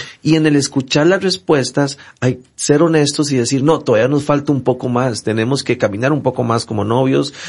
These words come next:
tenemos que de repente terminar algún estudio,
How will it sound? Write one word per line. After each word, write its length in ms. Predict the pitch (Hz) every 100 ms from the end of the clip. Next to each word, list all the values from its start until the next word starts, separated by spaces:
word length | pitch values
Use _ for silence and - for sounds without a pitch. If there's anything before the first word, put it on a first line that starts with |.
| -
tenemos 400 | - 110 120 135
que 160 | 135 113
de 120 | 110
repente 540 | 110 - 123 123 139
terminar 640 | 123 123 113 101 107 123 123
algún 260 | 101 113
estudio, 640 | 120 - 135 127 107 117